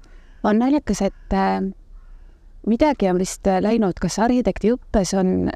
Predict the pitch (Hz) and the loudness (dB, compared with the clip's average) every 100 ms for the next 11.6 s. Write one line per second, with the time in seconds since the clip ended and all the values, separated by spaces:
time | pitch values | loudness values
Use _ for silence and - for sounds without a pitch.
0 | - 185 202 180 190 196 208 175 170 170 | -2 0 0 0 0 2 2 2 2 0
1 | 196 202 175 175 214 220 214 170 - 185 | 0 0 2 2 2 2 0 -2 -2 0
2 | 202 - 175 170 170 - - 214 214 170 | 0 0 0 0 -2 -6 -4 0 2 0
3 | 156 156 165 147 - - 170 226 247 - | 0 -2 -4 -4 -6 0 2 2 2 0
4 | 240 208 208 196 156 - 214 - 185 175 | 0 0 0 -2 -4 0 -2 0 -2 0
5 | 170 170 - - - - - - 233 226 | 0 -2 -8 -20 -20 -18 -10 -2 2 2
6 | 180 202 220 233 262 - - - - - | 2 2 2 2 0 -4 -20 -20 -6 -2
7 | 208 220 185 226 208 180 170 180 185 185 | 0 0 0 2 2 2 0 -2 0 -2
8 | - 214 202 190 180 175 196 202 170 156 | 0 0 0 0 0 0 2 2 0 0
9 | 185 202 165 - 180 190 - 190 170 170 | 0 0 0 0 0 0 -2 0 0 0
10 | 160 160 175 196 - 165 160 156 185 165 | 0 -2 0 -2 -2 -4 -2 -2 0 2
11 | 156 - - 135 127 | 0 -2 -6 -4 -4